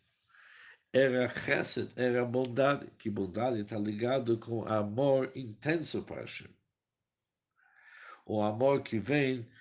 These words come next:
do chesed do Atzilut, da bondade, benevolência do mundo do Atzilut. שהיה אוהב את הקדוש ברוך הוא, אברהם אבינו,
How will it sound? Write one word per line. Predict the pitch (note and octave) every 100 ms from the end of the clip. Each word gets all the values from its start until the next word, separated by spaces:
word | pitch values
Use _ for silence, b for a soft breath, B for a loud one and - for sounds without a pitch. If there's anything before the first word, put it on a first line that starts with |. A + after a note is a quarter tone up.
| B B -
do | G2+
chesed | - - D#3+ E3+ E3 D#3 D3
do | B2+
Atzilut, | B2 A#2+ - A#2 G2+ F2+ - - - _ _ _ _ _ _ _ _ b b b
da | -
bondade, | F#2+ F#2+ A2+ F2+ B2 D3+ B2+ B2 A#2 A2 - b b b b -
benevolência | A#2 A#2 A2 A2 A#2 D3+ B2+ B2
do | A#2
mundo | A#2+ C#3+ C3+
do | A#2+
Atzilut. | A#2+ A#2+ B2 A2+ G2+ - - - _ _ _ _ _ _ _ _ B B B B B B B B -
שהיה | - A#2 A#2 A#2+ C3
אוהב | C3+ B2+ G#2+ C3 B2+
את | B2 A#2+
הקדוש | A#2 A2+ A#2+ A2+ B2+
ברוך | A2+ A#2 G#2 -
הוא, | A#2+ A2+
אברהם | G#2+ G#2+ A2+ A#2
אבינו, | A#2 G#2+ A#2+ A#2 A#2 A#2 G#2